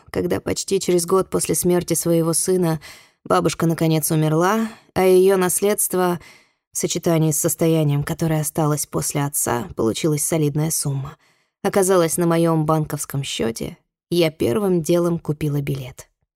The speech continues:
В один конец, до Пхукета. А потом восемь часов добиралась на пароме до места, которое Робин однажды упомянула, разглядывая вылощенные фотографии на сайтах о Сиамском заливе. Острова Санг.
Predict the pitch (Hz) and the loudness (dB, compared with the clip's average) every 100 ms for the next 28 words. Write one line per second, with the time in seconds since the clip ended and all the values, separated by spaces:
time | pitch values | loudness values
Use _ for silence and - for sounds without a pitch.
0 | _ _ _ _ 220 226 180 156 165 131 | _ _ _ _ 0 2 2 2 0 -2
1 | 131 - _ _ _ 170 180 - 180 151 | -6 -12 _ _ _ -2 -2 -2 -4 -4
2 | 131 143 - _ _ _ _ _ - 220 | -6 -10 -14 _ _ _ _ _ -2 0
3 | 214 254 233 196 214 185 165 175 - 208 | 2 4 4 4 2 2 0 0 2 2
4 | 170 156 160 170 160 - 147 147 160 151 | 2 2 4 4 2 0 -2 0 2 2
5 | 139 147 143 175 185 - 151 147 151 147 | 2 0 0 0 -2 -4 -4 -2 0 0
6 | 147 160 180 165 - 156 147 160 160 156 | 0 0 0 -2 -2 -4 -2 0 0 0
7 | 151 151 151 147 170 190 147 - - - | -2 -2 0 2 2 2 0 -4 -18 -10
8 | - 185 170 185 196 175 165 160 151 180 | 0 0 2 2 2 2 2 2 2 2
9 | 175 - 160 151 151 147 147 147 156 160 | 0 -2 0 0 0 -2 -2 0 -2 -2
10 | 156 143 143 - 160 156 143 - 160 - | -2 0 -2 -2 -4 -4 -8 -8 -4 -2
11 | 143 151 - 147 147 139 135 139 165 _ | -2 -2 -2 0 0 -2 -4 -10 -14 _
12 | _ _ _ 175 170 - 160 151 151 - | _ _ _ -4 -4 -2 -4 -4 -8 -8
13 | - 139 139 - | -6 -6 -10 -14